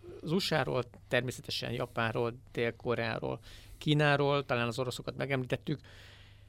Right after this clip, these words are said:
Eu-, az Európai Uniónak, Európának van bármilyen stratégiája ezzel az észak-koreai helyzettel, vagy a, vagy a koreai félszigettel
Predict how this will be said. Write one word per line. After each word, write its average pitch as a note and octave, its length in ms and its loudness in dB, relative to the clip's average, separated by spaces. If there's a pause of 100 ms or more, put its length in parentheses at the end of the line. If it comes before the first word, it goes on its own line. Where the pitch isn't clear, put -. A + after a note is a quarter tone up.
(360)
Eu-, C#3+ 280 4
az B2+ 140 2
Európai E3 560 8
Uniónak, C3 880 4 (120)
Európának C#3 720 2 (500)
van C3 320 6 (260)
bármilyen B2 680 4
stratégiája A#2 1160 2
ezzel B2 260 0
az A#2 120 0
észak-koreai A#2+ 880 0
helyzettel, A#2+ 600 2
vagy C#3 140 6
a, B2+ 100 4 (120)
vagy C3+ 140 4
a C3 80 6
koreai B2+ 360 4
félszigettel - 800 0